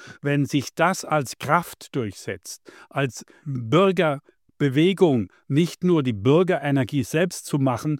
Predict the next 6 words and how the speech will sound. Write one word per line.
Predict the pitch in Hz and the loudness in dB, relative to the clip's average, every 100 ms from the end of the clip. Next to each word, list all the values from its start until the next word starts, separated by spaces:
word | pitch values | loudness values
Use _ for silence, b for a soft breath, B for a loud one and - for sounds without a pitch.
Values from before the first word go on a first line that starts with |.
| B - | B -12
sondern | - 160 165 156 | -4 -2 0 0
auch | 139 151 139 | -2 -4 -4
die | 143 | -4
gesetzlichen | 135 113 143 - 143 131 | -2 -2 -4 -4 -4 -2
Rahmenbedingungen | 110 117 180 190 135 117 131 117 113 113 | 0 0 2 0 -2 -4 -2 0 0 -2
einzufordern. | 117 104 - 110 117 101 110 135 | -4 -6 -8 -10 -8 -6 -4 -4